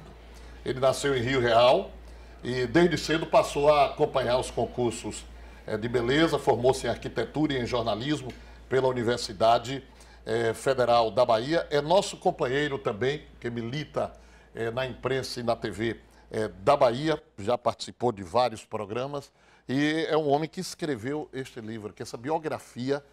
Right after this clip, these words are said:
de Mar-, com a câmera que eu mostro, essa biografia aqui de Marta Vasconcelos, Roberto Macedo, Marta Vasconcelos,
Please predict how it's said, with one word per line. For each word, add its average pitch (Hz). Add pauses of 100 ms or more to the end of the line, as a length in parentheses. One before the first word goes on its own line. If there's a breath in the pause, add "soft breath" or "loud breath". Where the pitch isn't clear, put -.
(300 soft breath)
de 110
Mar-, 123
com 120
a 113
câmera 113
que -
eu 107
mostro, 147 (300 soft breath)
essa 120
biografia 120
aqui 113
de 110
Marta 107
Vasconcelos, 104 (800 soft breath)
Roberto 110
Macedo, 113
Marta 113
Vasconcelos, 107